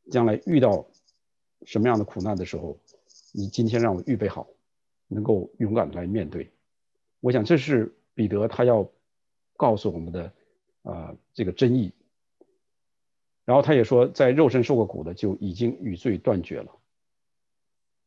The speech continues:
他提到我们过去哈，我想，我想我们不信主的时候，就像一会儿我们会把《哥林多前书》第六章的一些经文拿出来。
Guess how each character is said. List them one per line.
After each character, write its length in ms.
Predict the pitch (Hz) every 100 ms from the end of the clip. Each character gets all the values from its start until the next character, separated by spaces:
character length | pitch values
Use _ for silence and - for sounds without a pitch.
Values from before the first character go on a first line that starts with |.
| _
他 140 | - 135
提 160 | 135
到 140 | 139 123
我 60 |
们 120 | 101 120
过 200 | 156 110
去 220 | - 98
哈， 220 | 85 - _ - _ _
我 120 | 113
想， 280 | 120 110 90 - _ _ _ -
我 140 | 113
想 120 | 117 120
我 60 |
们 180 | 90 104
不 120 | -
信 180 | 110 131
主 140 | 95 85
的 80 |
时 120 | 87 82
候， 260 | - - _
就 120 | -
像 280 | 123 131 101 -
一 100 | 117
会 120 | 123
儿 40 | 107
我 60 |
们 120 | 95
会 100 | 104
把 320 | 110 87 69 - -
《哥 80 | 113
林 100 | 113
多 100 | 110
前 200 | 98 104
书》 200 | 110 101
第 300 | 107 92 95
六 160 | 123
章 240 | 98 92 95
的 160 | 82
一 120 | -
些 120 | 101 98
经 160 | 113
文 100 | 101
拿 160 | 85 92
出 100 | 90
来。 180 | 78